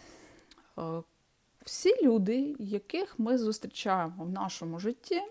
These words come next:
насправді є нашими дзеркалами.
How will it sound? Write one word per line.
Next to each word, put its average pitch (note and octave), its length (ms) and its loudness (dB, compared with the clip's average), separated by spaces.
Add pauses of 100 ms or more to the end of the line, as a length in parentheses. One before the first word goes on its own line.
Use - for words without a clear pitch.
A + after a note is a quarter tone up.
(120)
насправді C4 680 2
є A3 420 0
нашими F#3+ 460 -2
дзеркалами. F3 680 -6